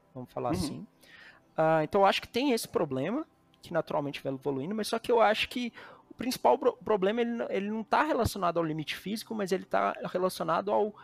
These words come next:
Speaker 1: ao paradigma de como é que, ah, o sistema de memória ele pode ser organizado, né? Então,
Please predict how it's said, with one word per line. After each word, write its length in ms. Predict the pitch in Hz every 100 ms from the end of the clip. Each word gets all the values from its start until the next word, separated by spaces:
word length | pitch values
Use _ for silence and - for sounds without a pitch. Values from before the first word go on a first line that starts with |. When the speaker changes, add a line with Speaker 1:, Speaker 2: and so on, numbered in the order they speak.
| - - -
Speaker 1:
ao 120 | 175
paradigma 920 | - 233 - 180 147 233 180 175 147
de 140 | -
como 240 | - 170 170
é 80 | 185
que, 480 | - 220 208 190
ah, 300 | 185 165 151 160
o 60 |
sistema 420 | - 185 - 185
de 100 | 175
memória 380 | 185 165 151 180
ele 160 | 196 185
pode 300 | - 165 -
ser 80 | 185
organizado, 720 | 175 185 208 190 185 156 127
né? 120 | 113
Então, 320 | 123 - 147